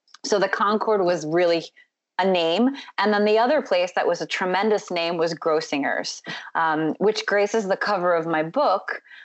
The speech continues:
Um, and I think, you know, when I was photographing it, it was amongst the largest of structures that remained. It was, well, today it's completely demolished and they've been s-,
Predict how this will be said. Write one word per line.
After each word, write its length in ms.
Um, 400
and 240
I 160
think, 580
you 140
know, 100
when 180
I 200
was 240
photographing 840
it, 300
it 140
was 200
amongst 500
the 120
largest 880
of 160
structures 600
that 300
remained. 600
It 240
was, 720
well, 420
today 560
it's 180
completely 560
demolished 560
and 120
they've 340
been 120
s-, 160